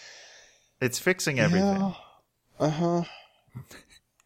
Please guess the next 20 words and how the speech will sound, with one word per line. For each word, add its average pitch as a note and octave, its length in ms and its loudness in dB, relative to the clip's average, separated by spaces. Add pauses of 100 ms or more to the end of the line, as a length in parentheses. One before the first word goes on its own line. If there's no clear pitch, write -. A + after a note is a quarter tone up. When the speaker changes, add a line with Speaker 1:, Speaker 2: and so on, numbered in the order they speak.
(560)
Speaker 1:
The C#3 100 4
Steam E3+ 400 2
U C#3 220 4
I, G#2 200 6
there's G#2 220 2
a G2+ 60 2
beta. A2+ 680 0
Well, A2+ 160 -8
not G2 140 -10
the - 80 -16
Steam F#2+ 260 -10
U F#2 120 -6
I. F2+ 60 -4
It's F#2+ 180 -8
only C#3+ 260 0
the B2 60 -4
Steam A#2 340 -4
chat G2 340 -2
right F2 200 -10
now. - 240 -12